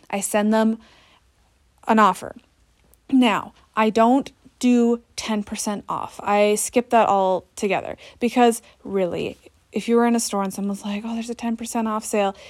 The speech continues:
maybe it's a little enticing, but do you really get that excited? Not me.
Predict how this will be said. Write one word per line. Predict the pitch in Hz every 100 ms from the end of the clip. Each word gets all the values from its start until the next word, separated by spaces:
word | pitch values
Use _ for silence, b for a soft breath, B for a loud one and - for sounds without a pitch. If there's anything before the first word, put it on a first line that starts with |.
| B B B
maybe | 285 330 370
it's | 381
a | 359
little | 359 349
enticing, | 330 320 302 294 311 294 285 277 B B B _
but | 262 254 254 247 240
do | 247
you | 247
really | 269 330
get | 320 320
that | 254
excited? | 262 262 240 233 262 269 277 _ _ _ _ -
Not | 226 226
me. | 196 147